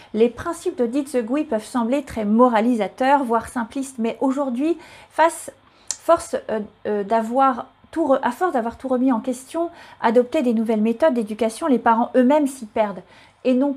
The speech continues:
plus de repères. On est allé jusqu'à redéfinir les notions de bien et de mal, la notion de vérité et de mensonge, cela va très loin.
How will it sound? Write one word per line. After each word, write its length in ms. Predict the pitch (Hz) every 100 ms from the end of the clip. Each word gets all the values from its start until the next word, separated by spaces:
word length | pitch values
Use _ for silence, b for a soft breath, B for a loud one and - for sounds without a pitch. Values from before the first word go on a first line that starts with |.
| -
plus 360 | - 330 359 359
de 100 | 226
repères. 520 | 214 262 233 208 - b b b b b
On 40 | 240
est 200 | 269 302
allé 220 | 294 359
jusqu'à 400 | 277 262 - 226
redéfinir 640 | 226 320 320 302 311 285
les 120 | 247 214
notions 360 | 247 247 320
de 120 | 240
bien 340 | 190 202 262 269
et 60 | 220
de 120 | 190
mal, 340 | 190 208 240 233
la 100 | 202
notion 300 | 214 - 254
de 100 | 214
vérité 600 | 202 262 262 262 285 214
et 20 |
de 140 | 190
mensonge, 640 | 196 208 220 - 302 285 262
cela 340 | - 220 233
va 140 | 214 190
très 380 | - - 233
loin. 180 | 208 185